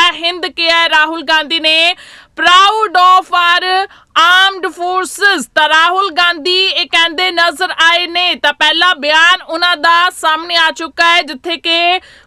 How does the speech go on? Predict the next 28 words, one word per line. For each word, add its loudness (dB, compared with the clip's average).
ਕੋਈ 0
ਵੀ -2
ਵਿਰੋਧੀ -2
ਧਿਰ -4
ਹੋਵੇ, -2
ਭਾਵੇਂ -2
ਕੋਈ -4
ਵੀ 0
ਲੀਡਰ 0
ਹੋਵੇ, -2
ਹਰ 0
ਕਿਸੇ -10
ਦਾ 0
ਕਹਿਣਾ 0
ਸੀ, -12
all 2
ਇੰਡੀਆ -2
ਪਾਰਟੀ -2
ਮੀਟਿੰਗ -4
ਦੇ -4
ਵਿੱਚ -10
ਵੀ -4
ਇਹ -4
ਕਿਹਾ 2
ਗਿਆ 0
ਸੀ -4
ਕਿ -6
ਅਸੀਂ -2